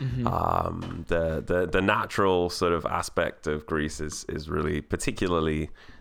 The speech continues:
Speaker 2: um, stunning. And, and actually, I do quite like the historical side of things as well. So
Speaker 1: Yeah, that, that's, uh, been a big influence in my art, you know, with charming going forward. Um,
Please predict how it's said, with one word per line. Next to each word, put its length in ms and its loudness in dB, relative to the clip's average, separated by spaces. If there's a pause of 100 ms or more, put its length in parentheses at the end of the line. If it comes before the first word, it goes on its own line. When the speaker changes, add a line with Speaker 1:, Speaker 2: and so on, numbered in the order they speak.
Speaker 2:
um, 560 -6 (140)
stunning. 500 4
And, 100 6
and 80 8
actually, 400 8
I 40 6
do 160 2
quite 180 4
like 160 4
the 80 -2
historical 500 2
side 240 -2
of 80 -4
things 240 -6
as 140 -4
well. 300 0
So 240 -4
Speaker 1:
Yeah, 580 2
that, 200 2 (140)
that's, 380 2
uh, 420 2 (600)
been 200 6
a 120 4
big 240 4 (280)
influence 800 -2
in 160 -6
my 180 -4
art, 320 -2 (220)
you 120 -4
know, 200 -4 (500)
with 480 -4 (280)
charming 440 0
going 340 -2
forward. 600 -2 (640)
Um, 500 -4